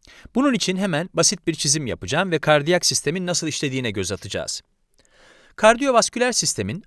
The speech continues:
akciğerler ve vücut tarafından ayrılmış seri bağlı iki pompadan, yani kalpten oluştuğunu düşüneceğiz. Vücudu da bu şekilde iki tane farklı depo ya da hazne olarak.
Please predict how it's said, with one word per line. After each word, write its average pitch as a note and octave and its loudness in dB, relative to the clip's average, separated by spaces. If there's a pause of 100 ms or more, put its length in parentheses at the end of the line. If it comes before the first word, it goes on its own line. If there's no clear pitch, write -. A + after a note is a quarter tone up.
akciğerler F3 4
ve D#3 0
vücut C#3+ -4
tarafından G#2+ -2
ayrılmış A2 -2 (220)
seri D#3+ 2
bağlı A2+ 2
iki - -10
pompadan, G#2 -2 (300)
yani A#2 -2 (260)
kalpten C3+ 2 (100)
oluştuğunu G2 -6
düşüneceğiz. E2+ -6 (840)
Vücudu C#3 0
da D3+ 4
bu D#3+ -4
şekilde A#2 -2
iki F3 -10
tane D3 -4
farklı C#3+ -2
depo A2+ 0 (100)
ya A#2 0
da F3+ 4 (240)
hazne B2+ 2
olarak. E2+ -8